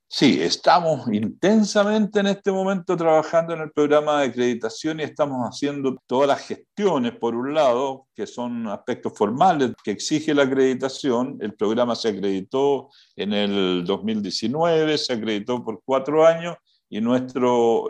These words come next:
horizonte de acreditación es el dos mil veintitrés, el próximo momento en que tenemos que estar acreditados.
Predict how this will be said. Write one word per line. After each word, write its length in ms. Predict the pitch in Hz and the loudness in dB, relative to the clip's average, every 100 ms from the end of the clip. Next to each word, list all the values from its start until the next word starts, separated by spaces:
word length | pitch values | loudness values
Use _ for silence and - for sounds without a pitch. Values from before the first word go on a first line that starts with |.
| - | -6
horizonte 600 | - 101 98 - 151 147 156 | 0 2 2 4 2 4 4
de 80 | |
acreditación 640 | 139 120 117 104 110 - 156 | 4 4 0 0 -4 -2 -2
es 80 | 147 | -2
el 100 | 123 | -2
dos 160 | 117 | -4
mil 140 | 123 120 | -2 -4
veintitrés, 760 | 113 107 107 - 123 101 - | -4 -4 -4 0 2 2 0
el 120 | 87 | -10
próximo 520 | 85 110 117 123 120 120 | -4 -6 -4 -6 -4 -2
momento 400 | 113 113 117 113 | -2 -2 -2 -4
en 100 | 113 | -6
que 100 | 107 | -6
tenemos 320 | 104 101 104 | -4 -4 -4
que 80 | 101 | -8
estar 240 | - 104 | -2 0
acreditados. 640 | 98 95 98 92 104 92 | 2 2 0 2 2 2